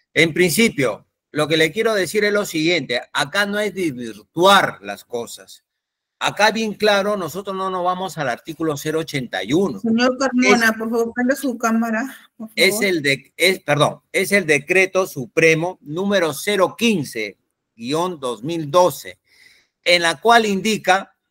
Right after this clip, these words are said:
Speaker 1: ¿no? Porque nosotros o las empresas que tienen la autorización de alimentos primarios no realizan el matadero, no realizan el fea-, el faenado. Entonces, no, no traten,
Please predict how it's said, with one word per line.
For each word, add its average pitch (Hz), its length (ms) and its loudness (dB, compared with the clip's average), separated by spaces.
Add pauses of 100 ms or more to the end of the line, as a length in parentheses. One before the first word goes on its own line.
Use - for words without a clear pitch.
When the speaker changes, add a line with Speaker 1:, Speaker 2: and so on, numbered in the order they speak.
(420)
Speaker 1:
¿no? 165 280 -10 (240)
Porque 170 300 2
nosotros 226 840 2
o 170 140 -2
las 147 220 -2
empresas 180 680 -2
que 151 140 -4
tienen 208 380 -4
la 175 80 6
autorización 147 720 -2
de 175 60 0
alimentos 160 480 -4
primarios 170 640 -4
no 190 340 0
realizan 170 760 0
el 127 100 -8
matadero, 123 760 -4 (320)
no 180 220 2
realizan 196 720 0
el 151 140 -4
fea-, 131 400 -6
el 131 160 -4
faenado. 127 760 0 (360)
Entonces, 185 520 -8
no, 151 300 -8
no 214 240 -2 (320)
traten, 202 480 0